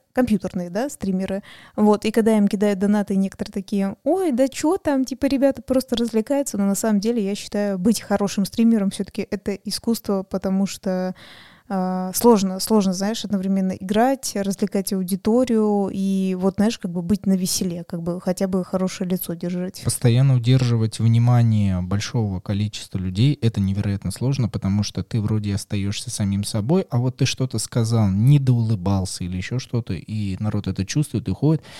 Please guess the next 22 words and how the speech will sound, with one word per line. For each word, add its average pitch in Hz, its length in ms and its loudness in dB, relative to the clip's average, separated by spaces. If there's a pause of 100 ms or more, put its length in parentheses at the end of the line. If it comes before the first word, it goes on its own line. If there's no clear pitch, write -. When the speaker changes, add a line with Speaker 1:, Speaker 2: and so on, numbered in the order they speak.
(160)
Speaker 2:
И 131 80 -2
самое 160 400 6
главное, 127 300 6
я 104 60 4
заметил, 123 440 2
если 110 280 0
в - 60 -6
подкасте 120 520 0
мы 110 140 2
с - 100 -4
тобой 113 380 2 (720)
общаемся, 92 680 2
да, 113 400 2
вот 85 260 -4 (120)
мы 107 200 4
друг 101 220 -2
друга 101 260 -2
чувствуем 90 540 -2
и 104 180 -2
даем 87 320 -4
какую-то - 380 -10
передышку, 113 800 0